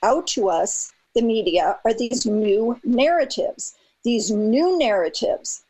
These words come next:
of global warming, these new narratives of things that can only be solved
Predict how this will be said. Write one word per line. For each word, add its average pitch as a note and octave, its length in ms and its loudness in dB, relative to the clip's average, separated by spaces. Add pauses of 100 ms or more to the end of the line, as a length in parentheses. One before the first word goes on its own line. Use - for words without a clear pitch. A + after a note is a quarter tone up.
(100)
of - 160 0
global G#3+ 420 0
warming, F#3 540 0
these A3 260 -2
new A3+ 420 2
narratives G3 800 0 (100)
of G#3+ 140 0
things B3 280 0
that G#3+ 140 0
can G#3 240 -2 (240)
only D#4 440 2
be D#4+ 140 -2
solved G#3+ 680 -2